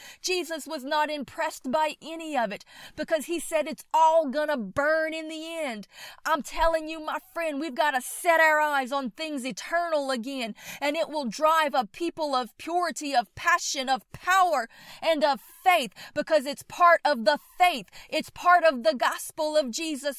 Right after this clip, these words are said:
Christ. We've gotta believe this with all of our heart again, and it will cause us to be the true church again,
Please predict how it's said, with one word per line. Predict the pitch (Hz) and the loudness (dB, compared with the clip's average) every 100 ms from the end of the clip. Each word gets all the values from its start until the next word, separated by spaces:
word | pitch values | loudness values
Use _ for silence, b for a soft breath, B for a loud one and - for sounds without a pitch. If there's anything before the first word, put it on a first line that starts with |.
| - | -6
Christ. | 349 302 226 B B | -2 -2 -4 B B
We've | - 349 254 | -4 -4 4
gotta | 330 302 247 | 4 4 0
believe | 254 262 349 359 240 | -2 -2 -2 -2 -4
this | 302 285 | -4 -4
with | 269 285 - | -4 -6 -2
all | 311 320 330 | 2 2 2
of | 277 | 0
our | 302 302 | 0 0
heart | - 311 359 339 | -2 0 2 0
again, | 240 277 262 | -4 -4 -4
and | 302 302 | -2 -4
it | 294 | 0
will | 311 302 | 0 0
cause | - 349 349 277 | 4 6 6 2
us | 294 - | -8 -8
to | - 294 | -4 -2
be | 226 202 339 349 | -2 -4 -2 0
the | 240 277 | 2 0
true | 185 - 349 | 0 -4 -2
church | 247 - 339 370 - - | -4 -4 -2 -2 -6 -10
again, | 285 226 240 | -10 -8 -10